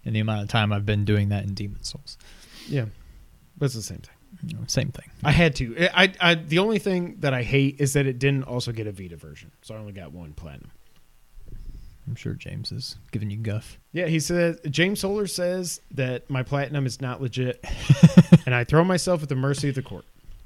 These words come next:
Speaker 2: Um, no, I just had to. Like, if it was five bucks, I wouldn't do it, but it's a dollar. I mean, it's a dollar for a reason, because they know the only reason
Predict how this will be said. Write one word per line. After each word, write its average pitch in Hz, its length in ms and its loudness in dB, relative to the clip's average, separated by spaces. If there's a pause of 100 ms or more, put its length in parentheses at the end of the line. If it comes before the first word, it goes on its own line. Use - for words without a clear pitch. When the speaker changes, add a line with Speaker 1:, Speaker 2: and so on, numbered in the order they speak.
(380)
Speaker 2:
Um, 131 560 4
no, 120 340 2
I 151 120 6
just 156 180 6
had 160 160 10
to. 147 140 4
Like, 147 320 4 (160)
if - 160 2
it 254 80 2
was 208 160 0
five 135 320 2
bucks, 117 240 -8
I 117 40 -8
wouldn't 113 200 -8
do 101 80 -10
it, 92 80 -12
but - 240 -8
it's 165 180 0
a 147 60 0
dollar. 101 560 -4
I 160 80 4
mean, 175 120 12
it's 156 140 4
a 151 60 0
dollar 160 320 4
for 151 140 0
a 139 40 4
reason, 131 380 2
because 123 220 0
they 131 100 2
know 143 220 6
the 143 100 4
only 139 160 4
reason 123 420 0